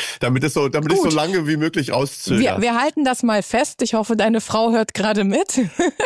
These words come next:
Speaker 1: Ja, äh, das, das
Speaker 2: Live
Speaker 1: hört sie
Speaker 2: on
Speaker 1: dann.
Speaker 2: tape, ja? <laughs>
Speaker 1: Du, du hast auch ein Buch geschrieben, Böse Mutter, gute Mutter.
Speaker 2: Mhm. Ja.
Speaker 1: Was ist denn das? Also ich weiß, was eine böse Mutter ist.
Speaker 2: Ja, ähm,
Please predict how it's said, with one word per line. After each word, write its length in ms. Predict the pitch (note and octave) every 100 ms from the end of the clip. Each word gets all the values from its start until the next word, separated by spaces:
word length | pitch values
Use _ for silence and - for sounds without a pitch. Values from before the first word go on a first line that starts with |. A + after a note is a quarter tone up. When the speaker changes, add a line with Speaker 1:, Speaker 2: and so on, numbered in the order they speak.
| - - -
Speaker 1:
Ja, 120 | -
äh, 420 | C#3+ D#3 D3+ D3+
das, 160 | B2 A2 C#3
das 200 | D3 -
Speaker 2:
Live 200 | G3+ B3+
Speaker 1:
hört 180 | D3 A#3+
sie 40 |
Speaker 2:
on 60 | C4+
Speaker 1:
dann. 100 | G2+
Speaker 2:
tape, 340 | G#3+ F3 F3+
ja? 120 | C4+ - G#3+ - B3 B3 - G3 F3
<laughs> 60 |
Speaker 1:
Du, 220 | F#3+ F#3+ - G#3+ - - C#3+
du 160 | D3
hast 160 | F#3+ C4
auch 120 | F3
ein 100 | D3
Buch 180 | E3 -
geschrieben, 400 | - - D#3 B2
Böse 300 | C3 F#3 G3
Mutter, 380 | F3+ - E3 C#3+
gute 340 | D3+ A#3 A#3+
Mutter. 360 | A2+ F#2+ F#2 -
Speaker 2:
Mhm. 240 | G3+ G3+ G#4 _ - -
Ja. 100 | C3+
Speaker 1:
Was 60 |
ist 60 | D3+
denn 80 | C#3+
das? 260 | F3 - - - - B2
Also 120 | C3
ich 80 | C#3
weiß, 160 | F3+
was 140 | F#3 D#3
eine 100 | C3+
böse 260 | C#3+ C3+
Mutter 360 | C3 B2+ B2 A#2
ist. 180 | A2+ -
Speaker 2:
Ja, 520 | B3 C#4+ C4 C4 C#4+
ähm, 600 | C#4 A#3 A3+ A#3 A#3+ B3